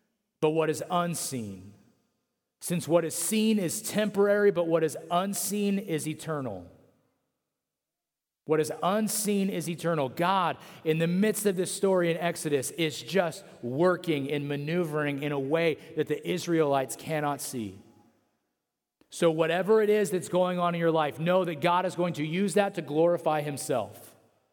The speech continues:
God is going to use that to, to make his name known, even when you cannot see it.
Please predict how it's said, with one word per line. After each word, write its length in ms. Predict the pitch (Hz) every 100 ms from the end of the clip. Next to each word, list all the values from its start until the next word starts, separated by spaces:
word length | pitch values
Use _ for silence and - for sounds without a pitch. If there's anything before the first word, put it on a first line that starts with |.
| _ _ _ - _ -
God 200 | 160 175
is 80 |
going 220 | 135 180 180
to 100 | 180
use 380 | 165 202 208
that 420 | 165 151 - - -
to, 180 | 180 -
to 120 | 170
make 340 | 165 190 202
his 600 | - - 208 214 220 220 - -
name 520 | 170 185 196 190 175 - -
known, 420 | 170 180 165 147 -
even 340 | 190 202 202
when 220 | 196 180 147
you 680 | 156 190 196 185 - - -
cannot 680 | - 190 185 180 170 170 - - -
see 400 | - - 180 131
it. 280 | 95 -